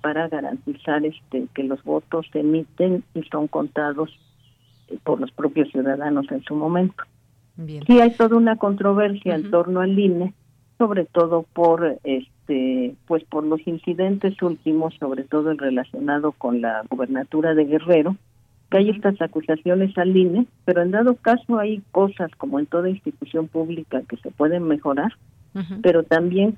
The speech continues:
Speaker 1: ha sido la construcción propia del ine y de los procesos democráticos y que han permitido ya dos alternancias importantes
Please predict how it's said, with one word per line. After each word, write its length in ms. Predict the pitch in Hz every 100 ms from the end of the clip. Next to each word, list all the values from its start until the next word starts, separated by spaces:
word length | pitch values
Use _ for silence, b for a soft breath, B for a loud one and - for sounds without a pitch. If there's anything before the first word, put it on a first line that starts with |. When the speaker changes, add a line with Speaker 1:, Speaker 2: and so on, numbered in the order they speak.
| -
Speaker 1:
ha 100 | 185 180 196
sido 440 | 185 190 190 170 - - -
la 180 | 151 139
construcción 640 | 147 151 156 156 - 180
propia 400 | 196 180 180 185
del 260 | 165 147 151
ine 320 | 170 165 165
y 160 | 139 139
de 120 | 131 98
los 120 | 127
procesos 540 | - 135 143 160 170 156
democráticos 1000 | 143 139 131 147 147 - 151 - 127 - -
y 80 | -
que 120 | 160
han 80 | 233
permitido 640 | 262 202 151 - 175 180
ya 260 | 156 156 156
dos 240 | 151 156 -
alternancias 840 | 156 135 131 135 143 147 151 147 127
importantes 760 | 131 127 131 - 156 151 -